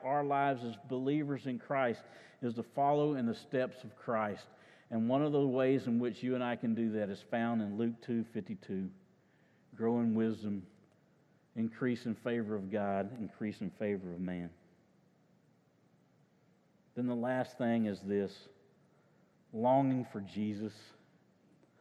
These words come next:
Longing for Jesus. When you think about Simeon, when you think about Anna, that's what they did.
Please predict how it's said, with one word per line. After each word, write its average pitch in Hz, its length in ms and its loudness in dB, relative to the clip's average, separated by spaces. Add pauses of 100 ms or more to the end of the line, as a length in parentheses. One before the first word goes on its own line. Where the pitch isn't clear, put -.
(160)
Longing 139 640 4
for 123 100 -6
Jesus. 95 500 -6 (1160)
When 123 140 0
you 120 80 2
think 139 240 2
about 135 320 2
Simeon, 160 720 2
when 123 100 0
you 123 80 2
think 139 240 2
about 127 320 4
Anna, 143 440 2 (580)
that's 139 440 0
what 135 280 -4
they 120 100 0
did. 110 420 -6